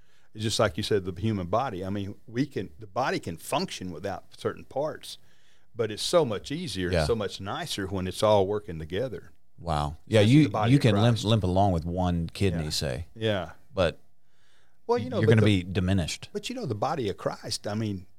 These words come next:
Speaker 1: we really do need
Speaker 2: Mm-hmm.
Speaker 1: everybody.
Speaker 2: Yeah. Hallelujah. Praise the Lord.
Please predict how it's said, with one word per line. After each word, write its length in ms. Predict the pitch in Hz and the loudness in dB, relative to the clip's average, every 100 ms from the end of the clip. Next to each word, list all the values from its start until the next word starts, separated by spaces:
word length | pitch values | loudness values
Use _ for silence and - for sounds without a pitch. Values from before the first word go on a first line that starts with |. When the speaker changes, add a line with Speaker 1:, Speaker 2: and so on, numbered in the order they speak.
| - | -10
Speaker 1:
we 160 | 127 196 | -4 -2
really 260 | 226 120 | 0 -2
do 380 | 98 143 185 82 - - - | 0 -2 -2 -6 -12 -18 -8
need 180 | 107 98 | -4 -2
Speaker 2:
Mm-hmm. 80 | 110 | -4
Speaker 1:
everybody. 480 | 85 - - - - | -6 -10 -14 -16 -10
Speaker 2:
Yeah. 260 | 85 76 73 - - - | -6 -4 -6 -12 -20 -10
Hallelujah. 680 | - 101 87 73 85 82 62 - - - - - - | -4 0 0 0 -2 -2 -6 -12 -20 -20 -20 -20 -4
Praise 340 | 98 110 95 | 4 6 6
the 120 | 87 | 4
Lord. 400 | 85 92 90 76 | 2 4 4 2